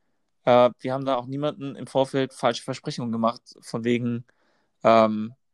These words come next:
„Ja, wir sind eine hippe Firma und ob du jetzt, äh, von Madagaskar aus arbeitest oder im Büro sitzt, das macht für uns keinen Unterschied.“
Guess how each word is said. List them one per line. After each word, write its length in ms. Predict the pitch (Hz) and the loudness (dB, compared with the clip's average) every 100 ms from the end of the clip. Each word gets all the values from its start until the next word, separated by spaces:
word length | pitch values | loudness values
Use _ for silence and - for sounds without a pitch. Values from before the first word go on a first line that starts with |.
| _ - | _ -2
„Ja, 160 | 117 | 0
wir 60 | 117 | 0
sind 160 | 123 117 | -6 -8
eine 100 | 117 | -8
hippe 480 | 135 - 123 127 - | -6 0 2 2 0
Firma 360 | - 135 151 | -4 0 0
und 380 | 170 120 120 - | 0 -4 -6 -6
ob 160 | 120 - | -8 -4
du 120 | 123 | -2
jetzt, 320 | 117 - - _ _ _ _ - | -2 -4 -18 _ _ _ _ -8
äh, 400 | - 117 117 110 | 0 2 4 0
von 180 | - 123 | -6 -6
Madagaskar 600 | 117 117 117 - 139 113 | -2 0 -2 0 0 0
aus 160 | 135 | -2
arbeitest 520 | - 127 135 151 165 - | -2 -2 -2 -6 -12 -10
oder 360 | 117 117 117 - | -6 -4 -6 -10
im 100 | 117 | -14
Büro 240 | 113 113 | -8 -6
sitzt, 380 | 127 151 - - | -6 -8 -14 -18
das 80 | 123 | -10
macht 180 | 120 - | -8 -8
für 100 | 113 | -10
uns 120 | 107 | -8
keinen 180 | 120 110 | -8 -8
Unterschied.“ 520 | 123 139 - 185 | -8 -12 -6 -6